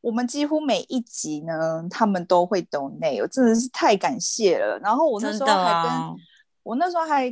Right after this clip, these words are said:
Speaker 1: 还，还跟他们讲说，就是我是跟德布西，我就说：“真的很感谢你，那介不介意我们送你小礼物什么呢？”他说：“不用，不用，只要我们可以买到麦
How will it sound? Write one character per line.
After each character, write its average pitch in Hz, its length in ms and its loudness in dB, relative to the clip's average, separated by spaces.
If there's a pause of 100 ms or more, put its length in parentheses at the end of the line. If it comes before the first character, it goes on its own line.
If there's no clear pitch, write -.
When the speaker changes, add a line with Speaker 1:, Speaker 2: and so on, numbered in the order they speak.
(140)
Speaker 1:
还， 240 260 -4 (120)
还 240 120 -2
跟 247 220 -2
他 262 100 0
们 240 200 -2
讲 180 180 -8
说， 208 300 2
就 247 160 -8
是 269 120 2
我 160 240 0
是 220 140 -4
跟 220 240 0
德 170 140 -2
布 202 200 -4
西， 165 400 -6
我 156 140 -4
就 208 140 2
说 185 320 2
：“真 202 120 -4
的 202 80 -4
很 175 160 -6
感 160 180 -4
谢 190 180 -2
你， 165 140 -8
那 190 220 0 (280)
介 226 100 4
不 190 80 -2
介 208 140 6
意 226 40 10
我 180 120 6
们 151 120 -4
送 220 200 2
你 185 80 0
小 185 160 2
礼 214 120 4
物 254 140 4
什 254 140 0
么 226 120 4
呢？” 262 240 2
他 285 80 -4
说 294 160 -8 (120)
：“不 247 240 -4
用， 370 380 0
不 277 220 -2
用， 320 560 4
只 220 120 0
要 262 120 6
我 311 60 6
们 220 160 4
可 269 140 0
以 247 60 2
买 285 180 0
到 269 100 -8 (240)
麦 330 80 -10